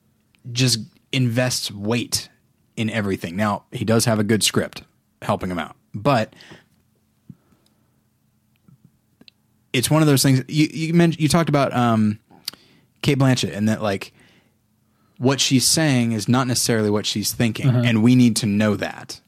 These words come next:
Speaker 1: And she does it in ways that I don't even, I can't even identify. Um,
Speaker 2: Yeah.
Speaker 1: and in this, you have a character who's always thinking on, like, three levels,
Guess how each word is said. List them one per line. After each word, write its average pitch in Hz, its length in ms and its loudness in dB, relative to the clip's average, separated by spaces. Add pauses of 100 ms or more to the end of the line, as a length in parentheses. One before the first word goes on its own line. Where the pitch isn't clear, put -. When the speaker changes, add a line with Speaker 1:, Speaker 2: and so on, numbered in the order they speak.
(540)
Speaker 1:
And 117 120 0
she 120 140 2
does 123 300 0
it 107 160 2 (240)
in 110 220 0
ways 113 260 0
that 123 100 0
I 107 120 0
don't 110 160 0
even, 110 200 -2
I 107 160 -4
can't 110 240 -2
even 107 140 -2
identify. 92 580 -8 (480)
Um, 107 480 -2
Speaker 2:
Yeah. 104 220 -8
Speaker 1:
and 123 140 2
in 117 140 4
this, 156 300 2
you 127 80 4
have 123 140 0
a 120 40 0
character 123 420 0
who's 127 200 4
always 135 440 2
thinking 131 360 0
on, 110 140 0
like, 101 180 -4
three 131 340 0
levels, 110 640 -4